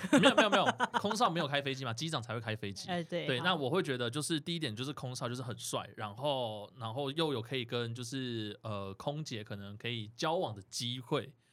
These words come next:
Speaker 1: 对，然后我又可以去服务到就是机上的乘客。对，然后因为空少又，又，又会说很多的就是不同国家的语言嘛，就是你的，你的语言又，能力又会非常的好。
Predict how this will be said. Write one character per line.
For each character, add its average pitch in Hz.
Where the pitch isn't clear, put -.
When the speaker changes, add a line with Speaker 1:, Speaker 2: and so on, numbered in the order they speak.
Speaker 1:
对， 110
然 123
后 165
我 156
又 160
可 160
以 135
去 120
服 127
务 143
到 131
就 131
是 135
机 131
上 131
的 104
乘 95
客。 104
对， 147
然 143
后 165
因 190
为 226
空 190
少 180
又， 175
又， 196
又 196
会 196
说 180
很 127
多 135
的 127
就 131
是 143
不 127
同 104
国 110
家 131
的 127
语 110
言 101
嘛， -
就 123
是 120
你 113
的， 107
你 113
的 107
语 110
言 101
又， 139
能 117
力 139
又 135
会 117
非 135
常 113
的 98
好。 -